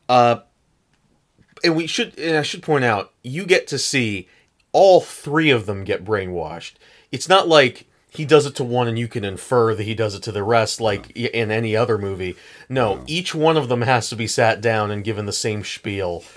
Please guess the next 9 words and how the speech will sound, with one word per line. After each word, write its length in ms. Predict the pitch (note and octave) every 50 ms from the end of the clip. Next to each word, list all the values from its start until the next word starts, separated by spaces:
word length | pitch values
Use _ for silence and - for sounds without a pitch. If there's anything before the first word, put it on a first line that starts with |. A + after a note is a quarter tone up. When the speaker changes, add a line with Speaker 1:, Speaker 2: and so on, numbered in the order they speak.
| B2 A#2+
Speaker 1:
<laughs> 220 | - - _ - -
over 480 | B2+ C3 C3+ B2+ A2 B2+ B2 A2+ A2 A2+ A2+
and 160 | A2 A2 A2
over 440 | - A2+ A2 A2+ G#2+ G#2+ G#2+ G2+ F#2+
and 200 | - G#2+ G#2 G2+ -
over 380 | - A2 A2+ G2 G2+ F#2+ F#2
again. 440 | F2 E2 F2+ F2 D#2+ D#2 D#2+ E2+ - _ _ _ _ _ _ _ _ _ _ _ _ _ _ _ _ _ C3
Before, 760 | C3 - - - F3 D#3 C3 A#2 A2+ A2 A2 G#2 - - _
uh, 360 | A#2+ A#2 A2+ A2 A2 A2 G#2+